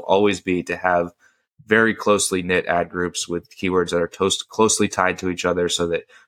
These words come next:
your ad copy can directly speak to those keywords and your landing page is relevant towards what that user is searching for. When you group all that stuff together and send it to your homepage, it's like a shot in the dark that you're taking,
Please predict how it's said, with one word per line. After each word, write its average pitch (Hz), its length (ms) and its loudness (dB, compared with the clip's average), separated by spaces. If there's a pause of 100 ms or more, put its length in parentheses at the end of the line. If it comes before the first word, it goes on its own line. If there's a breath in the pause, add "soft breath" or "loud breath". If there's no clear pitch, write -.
your 90 240 2
ad 87 220 2
copy 87 360 0
can 85 220 -8
directly 85 400 0
speak - 320 -2
to 85 80 -4
those 85 180 -4
keywords 117 420 4
and 95 100 2
your 87 120 2
landing 87 300 0
page 87 360 -2 (280 soft breath)
is 82 160 -6
relevant 85 600 2
towards 85 680 0 (140)
what 87 320 0
that 85 260 0
user 82 380 0
is - 180 -2
searching - 340 -4
for. - 300 -20 (320 soft breath)
When 82 180 -8
you 90 160 0
group 95 320 0
all 95 160 4
that 98 160 2
stuff 101 200 2
together 98 500 2
and 92 180 -2
send 92 220 -2
it 92 120 0
to 98 80 -10
your 92 200 0
homepage, 135 800 -4 (600)
it's 113 220 -4
like 123 100 2
a 120 40 0
shot 113 220 2
in 110 60 -2
the 107 80 2
dark 98 300 2
that 71 80 -6
you're 76 120 -16
taking, - 420 -8